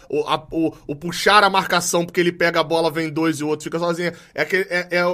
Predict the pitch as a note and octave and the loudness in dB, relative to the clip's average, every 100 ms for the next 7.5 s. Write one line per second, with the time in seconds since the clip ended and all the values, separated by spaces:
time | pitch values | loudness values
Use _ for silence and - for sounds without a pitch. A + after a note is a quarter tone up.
0 | - - E3+ G3 G#3+ - A3+ A3+ A3 A#3 | -4 0 0 0 -2 -4 -2 0 0 -2
1 | A3+ E3+ B2 - - - D#3+ F3 F3+ G#3 | -2 -2 -2 -10 -20 -8 -4 2 4 4
2 | G#3 - G3+ - F#3+ G#3+ G#3 - C3+ - | 2 -4 -6 -4 2 2 2 -4 -14 -10
3 | D3 C#3 A#2 C3 D3 A#2 A#2 - C#3 C#3+ | -6 -6 -6 -8 -6 -8 -10 -6 -4 -4
4 | C#3+ C#3 C#3 A#2 A#2 B2 B2 - C3 B2 | -8 -12 -12 -16 -6 -6 -6 -6 -4 -2
5 | A2+ A#2 - - C#3 D3 E3 E3 C#3 C3+ | -4 -8 -20 -14 -8 0 0 0 -2 0
6 | F3+ E3 C3+ C#3+ C#3 C3 C3 - C#3 C#3 | 2 2 -2 -4 -4 -4 -6 -6 -2 0
7 | C3 C3 A#2 G#2+ | 0 0 -2 -4